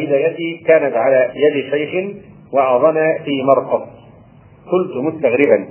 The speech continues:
"في مرقص؟" قال: "نعم، في مرقص." قلت: "كيف ذلك؟" قال: "هذه هي القصة"، فأخذ يرويها. قال: كان في حارتنا مسجد صغير، يؤم الناس فيه شيخ كبير السن،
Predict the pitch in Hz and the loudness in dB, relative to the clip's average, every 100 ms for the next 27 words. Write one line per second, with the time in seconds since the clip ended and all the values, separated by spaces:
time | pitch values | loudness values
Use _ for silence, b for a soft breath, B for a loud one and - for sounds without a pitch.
0 | - 123 135 143 180 165 - - - - | -4 0 2 2 2 0 -4 -20 -20 -20
1 | - - - - 143 135 123 101 - - | -20 -20 -20 0 2 4 2 -2 -6 -14
2 | - 123 117 113 - - - 160 135 131 | -10 -6 -4 -4 -8 -10 -6 -4 -2 0
3 | 117 117 110 107 107 - - - - 160 | 2 4 2 2 -8 -16 -20 -6 2 2
4 | 139 156 143 143 147 143 - - 147 147 | 4 0 0 -4 -2 2 2 0 -4 -2
5 | 143 - 147 147 143 139 147 143 123 104 | -2 0 0 2 4 4 4 2 0 -4
6 | 113 147 - - - - - - - - | 0 2 2 0 -16 -20 -20 -20 -20 0
7 | 180 190 165 160 143 143 156 151 131 175 | 2 4 2 0 2 2 2 0 -2 0
8 | 208 - 123 - - 127 160 208 - 139 | 0 -2 0 0 -2 -2 0 0 -2 0
9 | 120 - - - - - - - - 190 | -2 -6 -14 -20 -20 -20 -20 -2 2 4
10 | 175 139 151 135 170 160 131 - 156 165 | 2 0 -2 -2 -2 -4 -4 -2 -2 0
11 | 196 202 - 120 143 170 - 170 117 - | -4 -4 -4 0 2 0 0 -2 -2 -6